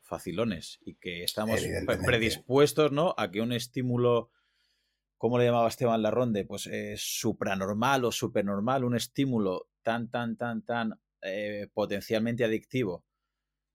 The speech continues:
Speaker 1: junto a esta, mm,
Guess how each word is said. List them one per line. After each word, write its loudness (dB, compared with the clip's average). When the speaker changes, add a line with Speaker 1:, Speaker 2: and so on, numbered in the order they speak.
Speaker 1:
junto 4
a 6
esta, 2
mm, -6